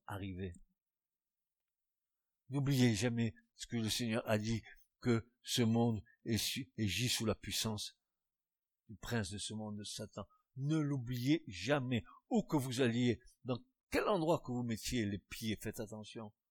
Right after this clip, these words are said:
Vous êtes en territoire ennemi. Il n'y a rien de bon dans l'homme tant que l'homme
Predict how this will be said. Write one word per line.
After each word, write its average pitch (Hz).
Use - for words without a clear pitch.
Vous 120
êtes 123
en 110
territoire 113
ennemi. 120
Il 131
n'y 131
a 131
rien 143
de 131
bon 131
dans 123
l'homme 123
tant 123
que 117
l'homme 113